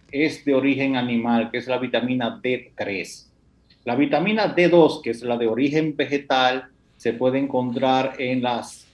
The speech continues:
eh, los aguacates, que son oleosos, o sobre todo en los hongos, en las setas, champiñones, etcétera. Pero esta es una variante, digamos, menos potente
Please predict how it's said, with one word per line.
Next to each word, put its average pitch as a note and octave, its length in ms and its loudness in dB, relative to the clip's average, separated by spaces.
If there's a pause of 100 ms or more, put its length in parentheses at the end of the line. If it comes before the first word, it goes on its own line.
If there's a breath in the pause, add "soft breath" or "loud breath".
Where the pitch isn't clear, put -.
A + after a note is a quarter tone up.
(320)
eh, A#2 420 0
los A2 180 -4
aguacates, B2+ 580 0
que A2 100 -6
son A#2 300 0
oleosos, C3+ 640 4
o B2+ 400 2
sobre A#2+ 240 -4
todo C#3 320 2
en B2+ 160 -2
los - 320 -6
hongos, A#2 560 2
en A2 60 -6
las - 160 -16
setas, C3 680 0
champiñones, A#2 760 0
etcétera. G#2+ 680 -10 (320 soft breath)
Pero C#3 200 6
esta F3 160 2
es F3 120 -2
una E3+ 220 2
variante, D3+ 920 0 (280)
digamos, C3 560 -2
menos C#3 420 0
potente B2+ 920 -2